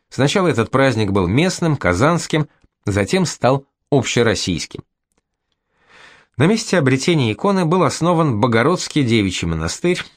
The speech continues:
построен деревянный храм, в котором и была поставлена обретенная икона. В царствование царя Федора Иоанновича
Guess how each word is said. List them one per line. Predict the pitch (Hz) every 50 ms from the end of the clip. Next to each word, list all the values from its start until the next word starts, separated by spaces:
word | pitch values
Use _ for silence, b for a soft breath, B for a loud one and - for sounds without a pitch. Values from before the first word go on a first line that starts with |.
| _ -
построен | - 120 - - - 190 190 165 127
деревянный | 104 98 110 110 104 104 98 92 82 80
храм, | 78 - - - 165 175 185 175
в | - -
котором | - 135 135 - 185 180 170
и | - - 160
была | 143 113 107 120 151 160
поставлена | - 107 98 - - - 131 147 151 147 143 127 110
обретенная | 98 90 92 90 - - 127 120 117 107 98 90
икона. | 82 - - 92 90 90 82 82 - _ _ _ _ _ _ _ _ _ _ _ _ _ _ _ _
В | _ -
царствование | - - 160 175 - - - 151 143 127 113
царя | 104 - 117 113 127 127 110
Федора | - - 123 113 98 98 98 95
Иоанновича | 101 120 156 170 170 160 160 156 147 - - 160 147